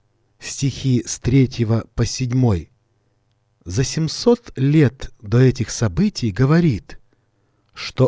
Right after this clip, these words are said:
он будет проповедовать многим в Израиле. Пророк Малахия также говорит о нём и даёт ему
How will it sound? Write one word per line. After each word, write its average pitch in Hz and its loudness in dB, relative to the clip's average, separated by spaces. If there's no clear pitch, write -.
он 165 4
будет 170 0
проповедовать 120 0
многим 110 0
в 92 -8
Израиле. 92 0
Пророк 131 4
Малахия 123 2
также 170 2
говорит 151 4
о 135 2
нём 147 4
и 123 4
даёт 123 4
ему 160 0